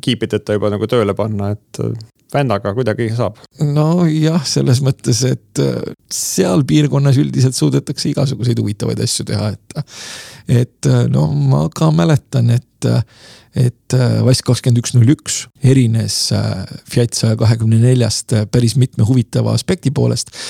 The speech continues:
Speaker 2: ja üks aspekt oli tõesti see, et seda oli võimalik vändaga käivitada,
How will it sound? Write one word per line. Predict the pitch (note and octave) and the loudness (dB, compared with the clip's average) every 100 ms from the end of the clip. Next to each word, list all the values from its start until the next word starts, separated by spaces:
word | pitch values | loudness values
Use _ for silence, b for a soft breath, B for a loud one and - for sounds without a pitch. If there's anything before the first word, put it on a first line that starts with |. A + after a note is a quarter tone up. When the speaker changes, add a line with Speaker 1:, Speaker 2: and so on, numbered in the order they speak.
| B B | B B
Speaker 2:
ja | A#2 C3+ | 0 0
üks | - - | 0 -4
aspekt | G#2 - - - - | -4 -2 -2 -2 -2
oli | G#2 G#2+ | -2 2
tõesti | B2+ A#2 - G#2 | 2 2 -2 -2
see, | A#2+ A2 | 0 -2
et | - _ - | -6 _ -4
seda | A2+ A2+ G2+ | -4 0 0
oli | G2 F2+ | 0 -2
võimalik | G2 A2 A2+ G#2 F#2 - _ - - B B - B2 | 0 2 2 0 -4 -10 _ -20 -20 B B -6 2
vändaga | A#2 A#2 A2 A2+ A2 | 4 4 4 0 0
käivitada, | A2+ A2 G2+ - F#2+ | 2 2 0 -4 -6